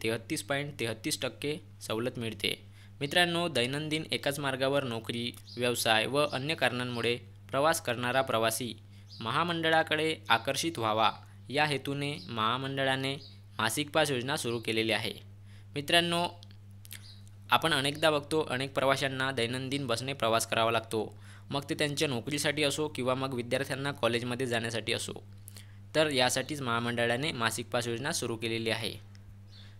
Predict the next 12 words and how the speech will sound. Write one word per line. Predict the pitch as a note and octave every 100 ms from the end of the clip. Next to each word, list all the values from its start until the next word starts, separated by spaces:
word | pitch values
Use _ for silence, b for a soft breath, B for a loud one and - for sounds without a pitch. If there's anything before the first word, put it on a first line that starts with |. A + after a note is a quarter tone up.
| -
मित्रांनो, | C#3 F3 F3 F3 E3+ -
या | C#3 D3+
मासिक | A#2+ - D3+
पास | D#3 D3+
योजनेमध्ये | B2+ D3+ D3+ A#2 A2+ - B B A2+
आपल्याला | A#2+ D3+ C3+ A2 A2+ - - - - A#2
वीस | D#3+ E3
दिवसाचे | D3+ C#3+ D#3 D#3+
परतीचे | C#3+ B2 D3 C#3+
प्रवास | C#3+ B2 B2+
भाडे | A#2+ C3
भरून | C3 A#2 A#2+ G2+